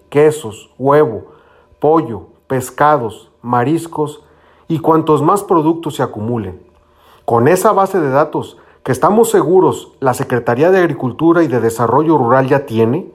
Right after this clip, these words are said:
hagan sus cálculos. Sus asesores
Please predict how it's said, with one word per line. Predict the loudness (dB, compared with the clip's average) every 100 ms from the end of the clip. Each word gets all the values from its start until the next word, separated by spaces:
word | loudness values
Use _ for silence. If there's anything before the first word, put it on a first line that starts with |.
| _ _ _ _ _ _ -12 -2
hagan | 2 2
sus | 2 -4
cálculos. | 0 0 0 -4 -6 -10 _
Sus | -6 -4 0
asesores | 0 -2 -2 0 2 0 -4